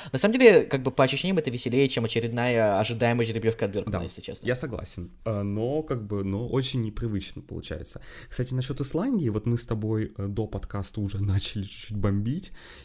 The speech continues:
Speaker 2: и мы там, ну вот мы тоже обсуждали, что, м, Испания стоит тринадцатой, у нее луна, вот, и перед Испанией ставить Исландию довольно логично, потому что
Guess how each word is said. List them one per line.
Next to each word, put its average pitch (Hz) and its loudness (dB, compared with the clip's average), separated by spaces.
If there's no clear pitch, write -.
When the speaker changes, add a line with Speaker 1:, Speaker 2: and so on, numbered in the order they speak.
Speaker 2:
и 104 0
мы 104 2
там, 110 -6
ну 110 -2
вот 104 -2
мы 113 -6
тоже 104 -4
обсуждали, 104 -4
что, 95 -4
м, 104 0
Испания 101 -4
стоит - -4
тринадцатой, 127 -6
у 104 0
нее 104 0
луна, 120 -2
вот, 98 -4
и 101 -4
перед 107 -4
Испанией 147 -4
ставить 110 -4
Исландию 110 -4
довольно 101 -2
логично, 104 -4
потому 90 -2
что 90 -8